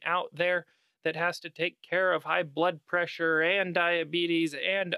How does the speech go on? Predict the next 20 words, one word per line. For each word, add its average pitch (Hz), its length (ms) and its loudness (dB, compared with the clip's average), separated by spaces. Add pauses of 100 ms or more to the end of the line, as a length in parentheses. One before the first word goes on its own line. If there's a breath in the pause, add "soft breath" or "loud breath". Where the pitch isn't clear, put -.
oh, 190 300 2
my 170 280 0
leg 160 360 -2
hurts. 143 400 -4 (680)
And 165 300 -2
so 160 280 -2
how 160 220 2
are 185 100 2
you 170 160 -4
gonna 160 220 0
do 160 220 0
O 165 180 2
M 160 80 -4
T 175 160 -8
in 165 80 -4
that 156 180 -2
time 156 220 -4
period? 151 340 -4
I 165 220 -2
hope 170 220 -2